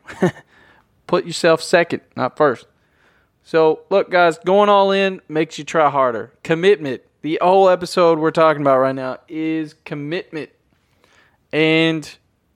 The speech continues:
last episode, you should definitely go listen to it if you hadn't heard it. It's about sacrifice. That's part one. Commitment is part two. Commitment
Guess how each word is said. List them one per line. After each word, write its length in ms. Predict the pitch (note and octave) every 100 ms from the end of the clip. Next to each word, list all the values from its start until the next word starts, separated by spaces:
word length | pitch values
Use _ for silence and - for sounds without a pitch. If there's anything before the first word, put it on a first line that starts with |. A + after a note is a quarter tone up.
| -
last 320 | F#3+ A#3 G3
episode, 500 | E3 - D3+ C3+ B2+
you 80 | C3
should 300 | C#3 B2+ C3
definitely 340 | G3+ G3 F3
go 100 | D#3+
listen 220 | D3+ C#3
to 120 | C3+
it 40 | C3+
if 140 | A#2+
you 80 | B2
hadn't 160 | A#2+ A#2
heard 220 | A#2 A2+
it. 120 | - -
It's 160 | C3+
about 260 | D#3+ F3 F3+
sacrifice. 840 | - G3 A3+ D#3+ - G#2+ F#2 - - _ _ _ -
That's 180 | G3+
part 340 | - - A3+ D#3+
one. 440 | D#3 G#3+ B2+ C#3 -
Commitment 400 | E3+ A#3+ E4 D4
is 140 | C4+
part 340 | - A3+ G#3+ G3+
two. 340 | A#3 G#3+ B2 - _ _ _ _ -
Commitment 560 | D3+ F3 A#3+ A#3+ B3